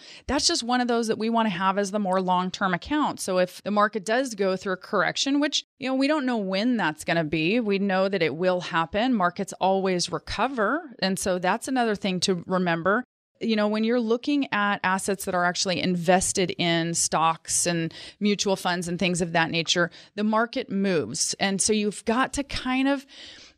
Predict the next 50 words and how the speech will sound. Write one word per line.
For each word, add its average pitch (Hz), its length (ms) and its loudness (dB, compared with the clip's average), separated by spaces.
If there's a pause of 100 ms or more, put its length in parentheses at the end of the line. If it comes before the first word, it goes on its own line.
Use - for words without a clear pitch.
(180)
tune 320 280 0
out 294 200 0
the 226 80 -2
noise, 185 600 0
really. 180 420 2
I 170 60 0
mean, 180 180 0
I 208 220 0
just 233 200 -2
say, 170 280 0
honestly, 190 420 0
sometimes 190 380 0
you 175 60 -2
just 180 140 -2
gotta 196 140 2
turn 175 220 -2
off 156 100 0
the - 80 -4
T 175 160 0
V 151 260 -2
because 196 440 0
the 202 240 0
media 233 720 0
is 190 160 0
designed 185 840 0
to 196 120 2
make 185 320 2
things 185 460 2
seem 180 500 2 (100)
much 180 520 2
more 175 200 0
scary 165 480 0
than 170 140 -2
they 156 140 0
often 156 340 0
are. 156 400 0 (300)
And 190 120 -2
so 196 140 0
we 196 140 2
often 214 300 0
need 214 160 0
to 214 40 -4
kinda 202 280 0
tune 247 360 0
out 208 180 0
the 190 60 0
noise 190 540 2
a 175 40 -2
little 151 200 2
bit 156 260 2